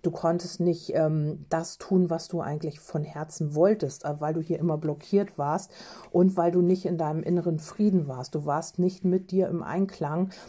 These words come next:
und dazu musstest du jetzt auch einfach etwas beenden. Also hier mit diesem Game Over,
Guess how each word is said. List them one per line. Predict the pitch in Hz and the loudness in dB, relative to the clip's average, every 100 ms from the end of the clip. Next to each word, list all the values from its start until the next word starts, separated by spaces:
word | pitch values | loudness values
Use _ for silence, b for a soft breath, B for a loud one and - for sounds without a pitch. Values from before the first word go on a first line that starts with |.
| B | B
und | - 165 | -4 -2
dazu | 160 175 - | -2 -2 2
musstest | 190 170 185 - 196 - | 4 4 2 -2 -6 0
du | 190 | 4
jetzt | 180 175 - | 4 0 -8
auch | 151 - | -12 -6
einfach | 165 185 185 180 | -2 -2 -2 -6
etwas | - 165 165 - | -6 -6 -8 -2
beenden. | 175 - 156 156 143 | -2 0 0 0 -2
Also | 139 139 | -4 -4
hier | 151 180 165 | -2 2 2
mit | 160 165 | 0 -2
diesem | 156 147 | -4 0
Game | 156 156 147 | 0 0 0
Over, | 147 175 196 202 | 0 2 2 0